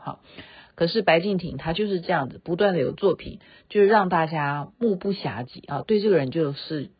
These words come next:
有时候就是一个重复性的认知，你就这个人就，好，不知不觉的你就认识他了。然后加上他，呃，也上了几次啊，像那个爱奇艺啊，或者是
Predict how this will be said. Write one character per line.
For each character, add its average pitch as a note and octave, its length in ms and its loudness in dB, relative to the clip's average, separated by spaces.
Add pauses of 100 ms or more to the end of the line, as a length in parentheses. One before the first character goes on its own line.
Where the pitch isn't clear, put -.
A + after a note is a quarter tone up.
(220)
有 C#3 180 -4
时 E3+ 80 -2
候 G3 80 2
就 G3 140 -4
是 G3 160 -2
一 F3 60 -2
个 D#3 260 0 (340)
重 F#3+ 280 2
复 C4+ 200 0
性 A3+ 220 -2
的 E3 120 6
认 F#3 260 4
知， E3+ 200 -4
你 D#3 140 -4
就 F3+ 180 2
这 - 220 0
个 E3+ 80 4
人 C#3 160 0
就， E3 340 0 (360)
好， E3 260 -10
不 A#3+ 120 -2
知 A#3 200 -6
不 A#3 200 -4
觉 C#3 240 -2
的 F3+ 120 -2
你 - 140 -8
就 F3 140 0
认 F#3+ 240 2
识 D#3+ 160 -6
他 D3+ 240 -6
了。 C3+ 160 -6 (680)
然 F3 100 0
后 G#3 80 2
加 A3 180 2
上 F#3+ 220 0
他， F3 440 0
呃， C#3+ 240 -6
也 C3 180 -4
上 F#3 260 -2
了 C#3+ 140 -2
几 - 240 -12
次 F3 300 -6
啊， C#3+ 200 -8
像 E3 420 -6 (180)
那 D3+ 200 -8
个 - 320 -6
爱 F3 240 -4
奇 - 240 -12
艺 D3+ 260 -6
啊， G#2+ 320 -6
或 D3+ 140 -6
者 C3 80 -10
是 - 380 -10